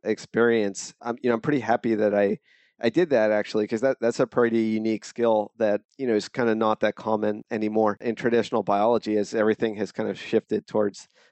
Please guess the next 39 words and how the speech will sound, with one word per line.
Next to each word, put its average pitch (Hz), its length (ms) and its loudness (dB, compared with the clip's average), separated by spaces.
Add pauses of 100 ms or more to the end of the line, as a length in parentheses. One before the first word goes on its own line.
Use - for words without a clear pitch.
uh, 113 180 2
cellular 113 540 2
and, 107 180 -4
and 107 160 -4
molecular. 104 640 0 (400)
So, 131 200 0
so 147 120 -2
I 151 40 2
mentioned 160 440 -2
that 117 140 4
I, 110 280 2
uh, 117 220 -2
I 107 120 2
started 131 420 0
a 104 140 2
P - 160 0
H - 260 -2
D 131 140 0
program 104 500 0
there, 98 340 -4
and, 107 240 -2
uh, 107 120 4
and 107 160 2
I 107 60 2
actually 110 380 0
left 107 340 2
after 98 580 -2 (560)
three 117 180 -4
years, 123 380 2
I 110 80 -4
think. 104 280 -4 (640)
So - 140 0
what, 127 220 2
what 117 200 2
happened 135 440 -2
was, 107 420 2
uh, 107 160 2
I 104 220 2
actually 113 640 0